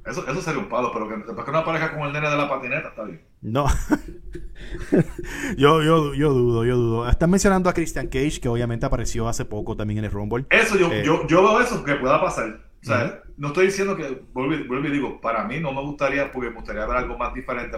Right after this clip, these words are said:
Speaker 1: pero
Speaker 2: Ujú.
Speaker 1: Kenny O-, este, dice Kenny Omega o M J F.
Speaker 2: Sí.
Speaker 1: M J F se pasa mencionando de que, que, que W W E en los shows, pero no sé,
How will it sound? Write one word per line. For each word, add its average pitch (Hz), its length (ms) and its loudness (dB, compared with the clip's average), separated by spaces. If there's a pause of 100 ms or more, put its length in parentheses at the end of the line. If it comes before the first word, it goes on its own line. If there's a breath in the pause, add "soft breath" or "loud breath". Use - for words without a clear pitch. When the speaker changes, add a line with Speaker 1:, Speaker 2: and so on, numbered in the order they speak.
Speaker 1:
pero 101 400 -8 (320)
Speaker 2:
Ujú. 110 240 -6 (240)
Speaker 1:
Kenny 113 220 -8
O-, 113 180 -8
este, 107 640 -6
dice 123 240 -8
Kenny 123 160 -4
Omega 117 380 -4
o 123 60 -2
M 123 100 -6
J 117 120 -10 (220)
F. 120 140 -10 (440)
Speaker 2:
Sí. 98 240 -2 (100)
Speaker 1:
M 139 120 -2
J 127 120 -4
F 123 140 -2
se 160 100 -4
pasa 156 260 -6
mencionando 131 540 -4
de 117 100 -6
que, 113 180 -10
que, 110 260 -8
que 104 260 -14 (440)
W 104 280 -8
W 104 340 -4
E 104 40 -4
en 101 80 -4
los 98 140 -6
shows, 143 280 -2
pero 107 260 -2
no 127 120 -2
sé, 160 280 -2